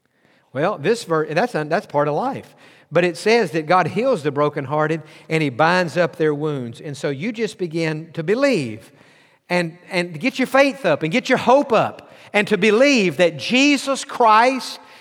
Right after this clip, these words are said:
either immediately or eventually over the process of time, he is going to change this part of my life. I'm not gonna spend the rest of my life being a hothead. Not gonna spend the rest of my life being nervous. Not gonna spend the rest of my life being insecure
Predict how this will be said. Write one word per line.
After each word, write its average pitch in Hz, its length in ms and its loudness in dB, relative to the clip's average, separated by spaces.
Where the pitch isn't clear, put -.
either 208 260 2
immediately 269 920 2
or 208 200 2
eventually 202 600 0
over 165 140 0
the 156 80 0
process 202 440 0
of 233 80 -6
time, 170 400 2
he 262 320 2
is 233 140 -2
going 202 300 -2
to 196 120 -6
change 180 840 0
this 185 180 -2
part 190 240 2
of 185 60 -4
my 185 100 4
life. 202 280 4
I'm 165 160 0
not 190 140 2
gonna 202 120 -4
spend 254 220 -2
the 180 60 -2
rest 165 180 0
of 165 40 -10
my 160 100 0
life 156 220 0
being 147 160 -4
a 131 40 -4
hothead. 113 420 -6
Not 202 180 2
gonna 226 120 0
spend 247 200 0
the 226 40 2
rest 214 140 2
of 190 40 -8
my 185 100 4
life 170 220 4
being 151 200 -2
nervous. 127 480 -4
Not 233 200 2
gonna 240 120 2
spend 262 220 0
the 226 60 -2
rest 214 300 -2
of 190 40 -8
my 190 80 4
life 180 260 4
being 175 160 0
insecure 180 840 -2